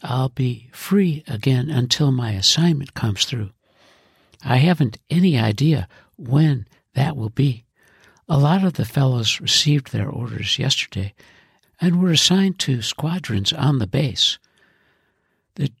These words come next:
general opinion seems to be that the next group will ship to Greenville. I surely hope not, as we have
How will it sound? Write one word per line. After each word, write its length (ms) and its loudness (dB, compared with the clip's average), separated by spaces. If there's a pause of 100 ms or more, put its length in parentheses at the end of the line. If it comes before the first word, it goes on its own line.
(100)
general 500 2
opinion 640 0
seems 440 2
to 100 -4
be 420 -2
that 220 -2
the 100 -2
next 380 2
group 400 -4
will 340 -8
ship 400 0
to 360 0
Greenville. 580 0 (400)
I 180 -2
surely 520 2
hope 360 0
not, 320 0
as 320 -2
we 120 0
have 260 0